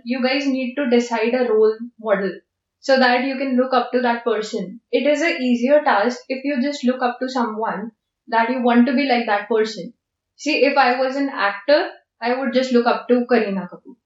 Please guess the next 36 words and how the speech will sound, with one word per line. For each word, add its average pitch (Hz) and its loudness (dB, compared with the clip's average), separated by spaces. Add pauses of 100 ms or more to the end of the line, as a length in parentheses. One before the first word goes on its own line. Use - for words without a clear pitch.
(120)
But 233 -8 (100)
being 247 4
a 302 6
writer, 220 -2 (520)
uh, 226 0 (300)
I 240 0
am 269 0
blessed 240 0
one 202 -2
that 226 -2
my 247 2
Nanaji 233 0
is 240 2
into 233 2
this, - -8 (220)
uh, 185 0
like, 196 -2
he 240 2
has 233 0
this 240 0
hidden 240 2
talent, 180 -4
and 208 -6
I 208 -6
guess 240 2 (120)
it 233 -4
is 247 2 (280)
a 240 0 (140)
gift 294 0
of 247 -2
God, 208 2 (220)
or 220 -4 (220)
I 220 -4
would 247 2 (260)
call 240 4
it 269 -2